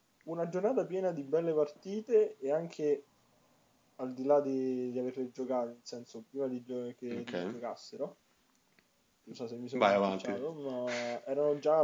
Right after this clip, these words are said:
Speaker 1: mh, partite
Speaker 2: Sì, sì,
Speaker 1: sostanziose.
Speaker 2: assolutamente.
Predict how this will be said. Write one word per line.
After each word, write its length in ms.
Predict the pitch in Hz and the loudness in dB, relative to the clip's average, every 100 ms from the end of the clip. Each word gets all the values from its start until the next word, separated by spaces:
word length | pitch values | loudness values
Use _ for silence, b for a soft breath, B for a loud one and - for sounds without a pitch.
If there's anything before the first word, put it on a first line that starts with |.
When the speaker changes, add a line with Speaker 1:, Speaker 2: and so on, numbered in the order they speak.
| 135 | 4
Speaker 1:
mh, 400 | - 131 131 127 - | -4 -8 -6 -8 -4
partite 400 | 139 135 151 143 | 0 0 0 0
Speaker 2:
Sì, 200 | 139 190 | 2 2
sì, 140 | - 139 | 4 6
Speaker 1:
sostanziose. 0 | |
Speaker 2:
assolutamente. 1000 | 117 131 120 120 131 107 - 98 - | 6 6 6 6 4 2 2 -2 -2